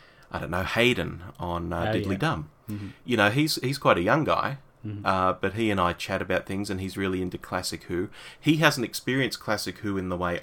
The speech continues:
Speaker 1: I did,
Speaker 2: No.
Speaker 1: but we can still talk about it because he's
Speaker 2: Mm-hmm.
Speaker 1: still into it. So, uh, it doesn't preclude the younger people, but, yeah, I generally tend to listen to people of my vintage, uh,
Speaker 2: Mm-hmm.
Speaker 1: you know.
Speaker 2: One of my
Speaker 1: They're not
Speaker 2: favourite
Speaker 1: necessar-
Speaker 2: shows, sorry, one of my favourite shows is Mostly Harmless Cutaway.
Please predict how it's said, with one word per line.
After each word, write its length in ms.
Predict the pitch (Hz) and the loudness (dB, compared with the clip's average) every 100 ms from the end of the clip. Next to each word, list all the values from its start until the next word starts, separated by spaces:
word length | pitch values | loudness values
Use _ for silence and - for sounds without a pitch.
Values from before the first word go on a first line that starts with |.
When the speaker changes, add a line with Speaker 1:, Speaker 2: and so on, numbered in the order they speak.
| - | -8
Speaker 1:
I 240 | - 269 269 | -8 -6 -2
did, 300 | 120 90 - - - | 0 0 0 -10 -10
Speaker 2:
No. 120 | 107 | -2
Speaker 1:
but 100 | 107 | 0
we 80 | 120 | 0
can 160 | 127 | 0
still 160 | 117 135 | -2 -2
talk 300 | 123 143 156 | 0 0 0
about 260 | 98 82 85 | 0 0 0
it 80 | |
because 280 | 104 98 117 | -4 -4 -4
he's 100 | 117 | -2
Speaker 2:
Mm-hmm. 40 | 101 | -4
Speaker 1:
still 180 | 90 95 | -4 -2
into 340 | 170 151 85 | -2 -2 -4
it. 140 | - - | -4 -6
So, 380 | - 104 98 - | -2 0 0 -2
uh, 140 | - - | -8 -8
it 120 | 156 | -8
doesn't 260 | 226 233 160 | -6 -4 -4
preclude 420 | - - 135 131 | -6 -4 -4 -2
the 60 | 107 | -2
younger 280 | 92 90 | 0 -2
people, 380 | 87 95 90 101 | -4 -4 -4 -6
but, 200 | 98 92 - - - - | -4 -4 -6 -20 -20 -8
yeah, 240 | 131 147 | -2 0
I 60 | 135 | 0
generally 340 | - 156 151 135 | 0 0 0 0
tend 200 | 131 120 | -2 0
to 60 | |
listen 240 | 107 - 104 | -2 -2 -6
to 60 | |
people 280 | 101 98 98 | -4 -4 -2
of 80 | 92 | -2
my 220 | 90 92 | 0 -2
vintage, 500 | 92 90 - 90 - | -2 -6 -6 -10 -10
uh, 120 | 90 | -12
Speaker 2:
Mm-hmm. 380 | - 98 107 104 | -12 -10 -8 -8
Speaker 1:
you 80 | 120 | -8
know. 160 | 92 92 - - - - - - - - | -10 -14 -20 -20 -20 -20 -20 -20 -20 -10
Speaker 2:
One 140 | 107 | -4
of 60 | 101 | -2
my 80 | 110 | 0
Speaker 1:
They're 80 | 120 | 2
not 160 | 113 | 2
Speaker 2:
favourite 100 | 98 | 2
Speaker 1:
necessar- 260 | 92 104 92 | 0 -2 -2
Speaker 2:
shows, 300 | 98 - - - _ - | -6 -16 -20 -20 _ -20
sorry, 280 | - 104 98 | -12 -10 -8
one 160 | 107 107 | -6 -4
of 40 | |
my 140 | 110 117 | -2 -2
favourite 300 | 110 92 - | -4 -6 -8
shows 260 | 98 92 | -8 -8
is 120 | 98 107 | -8 -6
Mostly 320 | 104 98 98 | -6 -6 -6
Harmless 320 | 107 104 101 | -6 -6 -8
Cutaway. 500 | - 107 113 127 | -10 -10 -8 -8